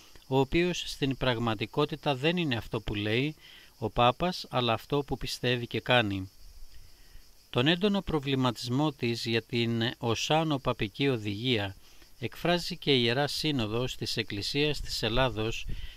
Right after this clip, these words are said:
προς τον Ορθόδοξο Συμπρόεδρο της Μεικτής Επιτροπής του Διαλόγου, Σεβασμιότατο Μητροπολίτη Περγάμου κύριο Ιωάννη,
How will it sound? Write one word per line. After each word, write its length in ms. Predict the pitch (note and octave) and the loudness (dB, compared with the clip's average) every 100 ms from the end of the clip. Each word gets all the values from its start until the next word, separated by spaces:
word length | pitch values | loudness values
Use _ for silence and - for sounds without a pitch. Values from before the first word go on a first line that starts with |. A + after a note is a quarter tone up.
| - | -8
προς 260 | C3+ C#3 - | -2 -2 0
τον 180 | C3 A#2+ | 0 2
Ορθόδοξο 800 | A2+ - E3+ B2 - - A#2 A#2 | 0 2 2 0 -4 0 0 0
Συμπρόεδρο 920 | - A#2 G#2+ A#2 B2+ A2+ G#2 B2 C#3 - - - - | 0 -2 0 0 2 2 0 0 -2 -4 -18 -20 -2
της 200 | C3 B2 | -2 0
Μεικτής 440 | A#2+ - - D#3+ | -2 -2 -6 -4
Επιτροπής 600 | E3 D3+ - A2+ C#3 C#3 | -4 -4 -2 -2 0 -2
του 120 | - B2 | -2 0
Διαλόγου, 760 | A2+ G#2+ A2 A#2+ G2+ A2+ C#3+ - - - | 2 2 2 2 2 0 -2 -6 -20 -18
Σεβασμιότατο 840 | - - B2 C3 C3 D3 D#3+ E3+ D#3+ | -8 -4 0 0 2 0 0 -2 -2
Μητροπολίτη 640 | D3+ B2+ B2 B2 C3 C3 | -2 -2 -2 0 -2 -4
Περγάμου 560 | C3 A#2+ A2 B2 B2 A2 | -2 0 2 0 0 -2
κύριο 420 | - C#3 C3 B2 | -2 0 2 2
Ιωάννη, 640 | A2+ A2 A#2 B2 G#2 A#2+ | 2 2 6 4 4 -2